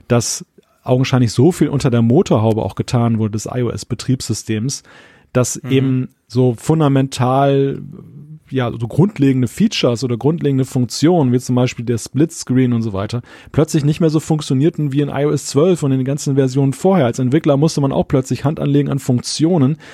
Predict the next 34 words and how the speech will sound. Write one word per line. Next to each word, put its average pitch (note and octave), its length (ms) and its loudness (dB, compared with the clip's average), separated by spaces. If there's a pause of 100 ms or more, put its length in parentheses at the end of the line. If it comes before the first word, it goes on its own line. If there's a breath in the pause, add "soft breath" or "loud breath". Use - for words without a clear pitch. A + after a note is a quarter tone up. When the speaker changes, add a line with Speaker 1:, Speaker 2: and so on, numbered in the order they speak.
(160 loud breath)
Speaker 1:
bei A#2 80 0
denen C#3+ 140 2
man C#3 80 2
es C3+ 80 -4
nicht C#3+ 140 0
erwartet C3 520 0
hätte. B2 260 0 (460 loud breath)
Und B2 300 0
Speaker 2:
Mhm. B2 160 -6 (240)
Speaker 1:
wenn C3+ 480 -2
mir D3+ 220 4
das D#3+ 160 2
schon C#3 180 2
so B2 140 2
geht A#2 300 2
mit A#2+ 120 -2
einer B2 180 -4
kleinen, C#3+ 480 0
simplen C3 400 0
App D#3 260 -4
wie A#2 60 -4
Funkgerät, C3 760 0 (320 loud breath)
dann C3+ 360 0
wirkt C3+ 320 -2
sich D3+ 120 -2
das D3+ 160 0
ja C#3+ 80 2
auch C3+ 100 0
umgekehrt D3 460 0
auch C3+ 100 -2
auf C#3 140 -2
Apps - 300 -2
aus, C3+ 300 0
die, B2+ 320 0